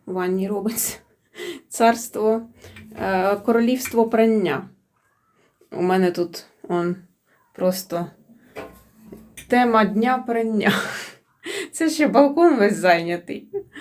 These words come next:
І в мене тепер тут все завішено.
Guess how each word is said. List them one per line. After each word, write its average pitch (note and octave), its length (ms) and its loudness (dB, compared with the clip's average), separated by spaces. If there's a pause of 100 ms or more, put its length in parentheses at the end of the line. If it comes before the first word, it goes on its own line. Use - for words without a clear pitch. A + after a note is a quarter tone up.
(240)
І G3+ 140 4
в F#3+ 40 -2
мене G#3 240 4
тепер G3 380 0
тут F#3+ 180 -4
все G3+ 360 0 (580)
завішено. F3+ 960 -2